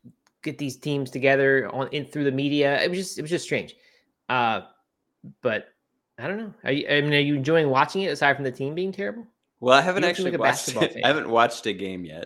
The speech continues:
Speaker 1: <laughs>
Speaker 2: Um, <laughs> I've just been watching the highlights, which are funny because they make you, they make the team look really good, but then you, like, actually, <laughs> you know, think about the fact that they've missed most of these three pointers, but you're like, "Man, these guys are so good," <laughs> um, <laughs> but,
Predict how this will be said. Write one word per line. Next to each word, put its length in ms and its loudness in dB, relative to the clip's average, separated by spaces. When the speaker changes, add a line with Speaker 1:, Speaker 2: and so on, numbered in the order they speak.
Speaker 1:
<laughs> 320 -8
Speaker 2:
Um, 220 2
<laughs> 720 0
I've 120 -4
just 200 2
been 140 2
watching 300 2
the 60 -6
highlights, 340 -2
which 240 0
are 120 2
funny 280 0
because 260 -4
they 120 0
make 200 -4
you, 340 0
they 140 2
make 260 -6
the 60 -14
team 220 -6
look 200 -4
really 240 -4
good, 280 -10
but 120 -8
then 120 0
you, 140 -2
like, 320 -2
actually, 640 -8
<laughs> 500 -10
you 140 -2
know, 100 0
think 240 -4
about 200 0
the 60 -8
fact 300 -4
that 280 -8
they've 160 -2
missed 260 0
most 300 0
of 80 -10
these 160 -8
three 160 -12
pointers, 340 -12
but 80 -12
you're 80 -4
like, 220 -6
"Man, 240 -4
these 140 -2
guys 180 4
are 100 -2
so 240 -8
good," 400 0
<laughs> 880 -8
um, 540 2
<laughs> 300 4
but, 180 4